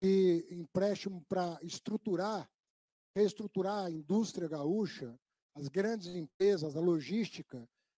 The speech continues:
pra que não há, não haja solução de continuidade da economia.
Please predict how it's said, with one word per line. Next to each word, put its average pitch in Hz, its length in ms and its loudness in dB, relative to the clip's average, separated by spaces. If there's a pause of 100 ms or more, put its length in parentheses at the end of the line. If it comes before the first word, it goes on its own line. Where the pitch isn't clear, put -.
(160)
pra 185 200 -2
que 214 160 -8
não 202 200 2
há, 214 400 -4
não 190 220 0
haja 202 420 0
solução 208 540 2
de 226 80 -8
continuidade 196 720 -2
da 180 80 -2
economia. 165 680 2